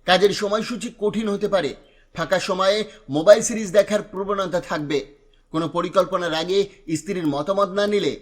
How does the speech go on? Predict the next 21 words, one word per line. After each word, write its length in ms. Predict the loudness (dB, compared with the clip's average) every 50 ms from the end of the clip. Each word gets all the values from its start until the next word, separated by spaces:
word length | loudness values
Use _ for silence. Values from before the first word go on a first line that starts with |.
| -14 _ _ _ -2
বিরূপ 300 | 2 2 2 2 0 -2 -4
প্রতিক্রিয়া 540 | -6 -8 -6 -6 -8 -10 -6 -2 0 0 0
পেতে 220 | 0 -4 -8 -6
পারেন। 280 | -2 -2 0 0 -2 -4 -6 -10 -16 _ _ _ _ 2
প্রতিকার, 460 | 2 2 4 2 0 0 0 0 -2 -4 -10 -20 -20 _ _ _ _ -10
সঙ্গীকে 480 | 0 2 2 2 2 0 0 0 0 -2
খুশি 300 | -2 -4 -6 -6 0 0
রাখতে 320 | 2 0 0 0 -2 -2 -2 -2 -6 -12 _ _ _ _ _
পিতা 200 | -8 -2 4 6 8 8
এবং 220 | 8 6 2 0
শিক্ষককে 600 | -2 -6 -8 -10 -4 -4 -4 -4 -2 -2 0 0 0 0 -2 -6 -14 -16 -6
লাল 220 | -2 0 2 2 2
এবং 160 | 2 0 0 0
মেরুন 340 | 0 0 0 2 0 0 0
রঙের 320 | 0 0 0 0 -2 -2 -4 -6 -8 -14 -20 -18 -12
বস্ত্র 420 | -4 -2 -2 -2 -2 -6 -2 0
উপহার 480 | 0 0 0 0 -2 -2 -2 -2 -2 0
দিন। 160 | 0 0 0 -2 -6 -12 -20 _ _ _ _ _ _ -2
রাশিচক্রের 600 | 0 0 2 0 -2 -2 -2 -2 -2 -4 -6 -4
সর্বশেষ 640 | 0 2 2 2 2 0 0 0 0 -2 0 0
রাশি 300 | 0 -2 0 -2 -4 -6